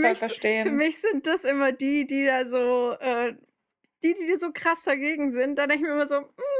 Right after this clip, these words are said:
Speaker 2: But are you really straight? <laughs>
Speaker 1: Ja, aber ich meine, ist ja auch nur berechtigt, wenn,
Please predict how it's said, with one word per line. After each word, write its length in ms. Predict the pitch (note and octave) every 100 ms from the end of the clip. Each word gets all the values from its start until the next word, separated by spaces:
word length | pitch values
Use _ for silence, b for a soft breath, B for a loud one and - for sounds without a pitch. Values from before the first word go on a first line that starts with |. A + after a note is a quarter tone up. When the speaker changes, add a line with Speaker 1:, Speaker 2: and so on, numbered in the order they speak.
| C5 C5 C5 B4 C5 C5+ D5 B B B
Speaker 2:
But 200 | A#4+ -
are 160 | D4 D#4+
you 140 | E4 D#4
really 360 | D4 D4 D4 D#4+
straight? 720 | - - D4+ D4 D4 C#4+ D4+
<laughs> 680 | A4 - - - - E4 F4
Speaker 1:
Ja, 140 | B3+ B3+
aber 180 | C4+
ich 80 | C#4
meine, 320 | C4+ C4 C#4+ -
ist 160 | -
ja 140 | C#4+ -
auch 120 | A#3+
nur 140 | C4+
berechtigt, 680 | B3 A#3+ B3 C#4 - A3 - -
wenn, 520 | G#3+ A#3 C#4+ E4 F4+